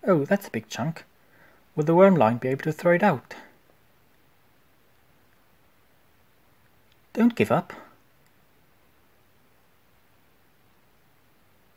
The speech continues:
There you go. The way they build their pits leads to differently shaped pits depending on the ground.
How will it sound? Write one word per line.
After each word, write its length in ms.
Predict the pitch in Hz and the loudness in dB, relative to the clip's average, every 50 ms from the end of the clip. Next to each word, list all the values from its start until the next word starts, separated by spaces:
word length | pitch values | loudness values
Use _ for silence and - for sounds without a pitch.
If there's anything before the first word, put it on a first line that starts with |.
| _ _ _ _ - | _ _ _ _ -4
There 160 | 208 175 143 | -2 0 0
you 80 | 113 104 | 0 0
go. 240 | - 101 104 110 - - - _ _ _ _ _ - - - - - - - - _ - | -2 -2 -4 -6 -8 -14 -20 _ _ _ _ _ -20 -20 -20 -20 -20 -20 -20 -20 _ -4
The 100 | - 170 | 0 4
way 160 | 175 208 214 | 6 6 6
they 220 | 208 208 220 233 226 | 6 6 4 2 4
build 240 | 226 123 120 117 - | 2 2 0 0 -2
their 120 | 117 120 | -6 -6
pits 380 | - - 156 156 - - - - - _ - | -6 -6 -8 -8 -8 -12 -18 -18 -20 _ -8
leads 260 | 156 156 160 160 - | -6 -6 -4 -6 -8
to 60 | - - | -2 2
differently 420 | - 208 202 - - 156 - 135 | 2 2 4 2 -4 -6 -6 -6
shaped 400 | - - - 139 135 - - - | -4 -2 -2 -2 -2 -4 -8 -6
pits 320 | - 180 - - - - - - _ _ _ | -6 -6 -4 -6 -10 -18 -20 -20 _ _ _
depending 440 | - - - 185 180 156 123 117 117 | -16 -8 -4 -4 -2 -2 -2 -2 -2
on 80 | 113 113 | -2 -2
the 60 | 120 | -2
ground. 400 | - - 147 120 104 101 107 | -2 -2 -2 -2 -2 -4 -8